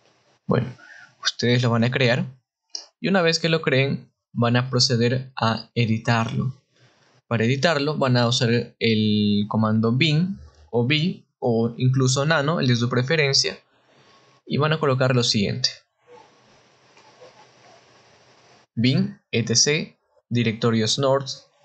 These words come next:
eh, directorio rules,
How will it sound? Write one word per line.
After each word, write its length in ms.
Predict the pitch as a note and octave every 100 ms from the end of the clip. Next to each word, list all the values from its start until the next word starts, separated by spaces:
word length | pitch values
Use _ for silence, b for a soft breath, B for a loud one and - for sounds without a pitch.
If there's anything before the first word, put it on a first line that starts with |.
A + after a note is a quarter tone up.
| _ _ - - - - C3+ - -
eh, 320 | A#2+ A2+ A2
directorio 540 | A2 G#2+ A2 A#2+ A#2 A#2
rules, 600 | D#3+ D#3+ F3 - -